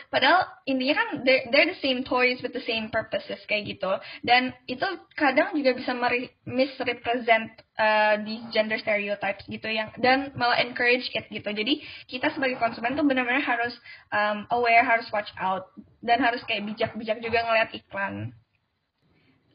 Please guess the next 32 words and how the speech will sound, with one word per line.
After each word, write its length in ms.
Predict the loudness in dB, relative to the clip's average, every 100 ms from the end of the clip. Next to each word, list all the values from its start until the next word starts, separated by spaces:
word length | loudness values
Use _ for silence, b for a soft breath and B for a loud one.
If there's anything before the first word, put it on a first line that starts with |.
| _
Speaking 380 | -2 0 4 4
of 80 | 2
kayak, 300 | 2 4 4 0
eh, 360 | 0 4 4 2 0 -14 -16
becoming 400 | -6 -2 -2 2 0
aware 560 | 2 4 6 6 6 0
sama 320 | -4 -2 -2
becoming, 640 | -4 -6 -4 -2 -4 -4 -10
em, 560 | -8 -6 -6 -8 -10 -14 -10
eh, 300 | -10 -8 -10 -12
apa 160 | -14 -6
sih, 160 | -6 -6 B B B
kayak 320 | -2 -2 -2
kita, 340 | -8 -4 2 4 4 0 -8
eh, 320 | -4 -4 -4 -8
becoming 400 | -12 -2 -2 -2
more 320 | -2 2 4 4
aware 240 | 4 4
of 240 | 4 0
this, 140 | -4 -6 -10 -12
eh, 240 | -10 -6
gender 240 | -4 -4
stereotypes, 720 | -4 -6 -4 -4 2 4 4 0 B B B
gimana 480 | -2 2 4 4 2
caranya 480 | 2 2 2 0 0
sih 240 | 0 -4 -2
kayak, 320 | 0 0 0 -10 -10 -6
how 160 | 2 4
do 160 | 4
we 80 | 2
raise 320 | 4 2 0
awareness? 400 | -2 -2 -2 -6